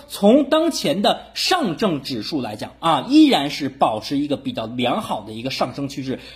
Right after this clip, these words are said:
只是遇到前期三零四八点的缺口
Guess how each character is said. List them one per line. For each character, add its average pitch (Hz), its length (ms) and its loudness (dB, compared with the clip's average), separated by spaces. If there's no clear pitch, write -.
只 185 180 4
是 - 400 4
遇 285 300 6
到 151 200 4
前 135 300 -2
期 190 220 -4
三 208 200 2
零 180 140 -4
四 180 240 -6
八 202 320 -2
点 123 240 -8
的 113 80 -12
缺 294 340 4
口 131 300 -2